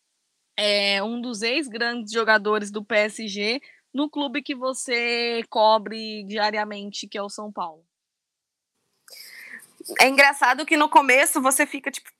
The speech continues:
Speaker 2: "Pô, que legal, né? O cara vai vir jogar aqui, você vai cobrir, tipo, tô vendo ele treinar ali, né? Deixa eu, deixa eu ver o que que é diferente, né? O que que ele tem de diferente,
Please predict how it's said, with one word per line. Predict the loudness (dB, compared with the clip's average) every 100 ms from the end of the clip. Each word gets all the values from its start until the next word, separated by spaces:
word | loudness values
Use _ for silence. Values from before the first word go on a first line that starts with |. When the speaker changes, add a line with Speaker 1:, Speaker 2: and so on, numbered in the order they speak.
| -2
Speaker 2:
"Pô, | 2 4 2
que | 0 -10
legal, | -12 -6 2 4 4 0
né? | -4 -6
O |
cara | -4 -4 -2
vai | -4
vir | -8 -10
jogar | -8 -4
aqui, | -4 _ -18 -14 -12
você | -8 -6
vai | -6
cobrir, | -10 -14 -14 -12
tipo, | -14 -12 -14 -14 _ -12
tô | -4 -2
vendo | 2 2 2
ele | 0 0
treinar | -8 -10 -8 -4 -2
ali, | -4 -6 -14
né? | -12 -14
Deixa | -12 -14 -12 -12
eu, | -14
deixa | -12 -10 -10
eu | -12
ver | -12 -6 -4
o | -4
que | -10
que | -18 -12
é | -10 -10
diferente, | -12 -12 -10 -10 -12 -16 -20 -14
né? | -14
O | -14 _ _ -16
que | -8
que |
ele | -6 -8
tem | -6 -6 -6
de | -8
diferente, | -8 -12 -6 -2 -2 -6 -10 -10 -10 -12